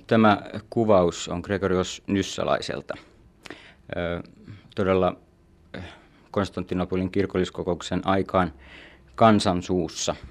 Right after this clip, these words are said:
keskusteltiin kolminaisuusopillisista kysymyksistä. Ö, on vaikea kuvitella tänä päivänä,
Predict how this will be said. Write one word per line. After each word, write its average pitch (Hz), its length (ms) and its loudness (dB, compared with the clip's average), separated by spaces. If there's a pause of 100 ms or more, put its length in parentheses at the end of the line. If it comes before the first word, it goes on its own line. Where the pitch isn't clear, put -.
(140)
keskusteltiin - 960 -6 (480)
kolminaisuusopillisista 87 1300 -6
kysymyksistä. - 800 -6 (760)
Ö, 85 260 -2 (680)
on 104 140 2
vaikea 107 340 6
kuvitella 101 480 4
tänä 101 340 2
päivänä, 80 420 -2